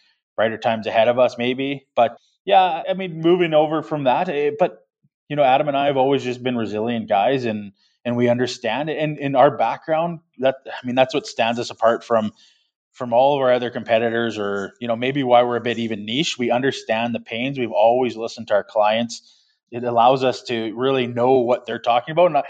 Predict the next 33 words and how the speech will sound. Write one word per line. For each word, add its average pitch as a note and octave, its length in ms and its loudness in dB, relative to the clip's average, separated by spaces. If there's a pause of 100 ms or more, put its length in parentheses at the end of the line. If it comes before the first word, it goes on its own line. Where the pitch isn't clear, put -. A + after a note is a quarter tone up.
(160)
and D#3 220 -2
when D3 140 -2
we E3 100 -2
go E3 200 6
out D#3+ 60 -6
and, A#2 220 -10
and, A#2 240 -6
you C3+ 120 -4
know, C3 100 4
we C3 140 2
don't D#3 180 4
hire, B2+ 480 -2
you G#2+ 100 -4
know, G2+ 240 -2 (420)
a G2+ 60 -10
salesman. A#2 680 0
We D3+ 80 2
hire, D#3+ 300 0
like, G#2 280 -2 (380)
tr-, - 120 -8 (140)
industry C3+ 540 -2 (120)
people B2 460 0
who C3+ 140 -4
can C3+ 80 -8
go B2 160 2
out D3+ 60 2
and C#3 100 -8
have C3 180 2
a A#2+ 100 0
knowledgeable A#2+ 540 0
conversation A#2+ 720 -4
with A2 180 -4
a G#2 180 2